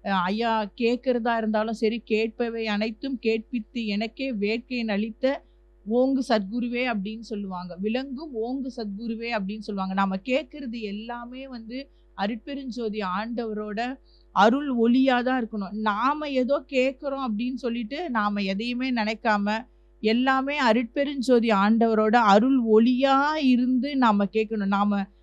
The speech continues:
நாம எ-, அந்த அருள் நிலையில நம்மளோட சிந்தனை எப்பவுமே இருக்கணும். இறைவா, கேட்கறது எல்லாமே நான் இல்லப்பா. அப்ப நமக்கு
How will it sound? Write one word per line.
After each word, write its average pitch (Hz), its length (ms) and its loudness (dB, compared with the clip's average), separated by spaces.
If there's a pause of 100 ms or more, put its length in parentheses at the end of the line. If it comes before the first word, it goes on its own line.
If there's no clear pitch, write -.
(160)
நாம 220 240 4 (360)
எ-, 196 160 0
அந்த 226 320 2
அருள் 262 320 2
நிலையில 277 480 2
நம்மளோட 214 320 0
சிந்தனை 247 460 0
எப்பவுமே 262 460 0
இருக்கணும். 220 400 -2 (340)
இறைவா, 247 340 0 (120)
கேட்கறது 269 580 -2
எல்லாமே 226 540 0 (160)
நான் 208 400 0
இல்லப்பா. 208 460 -2 (560)
அப்ப 220 200 0
நமக்கு 262 440 0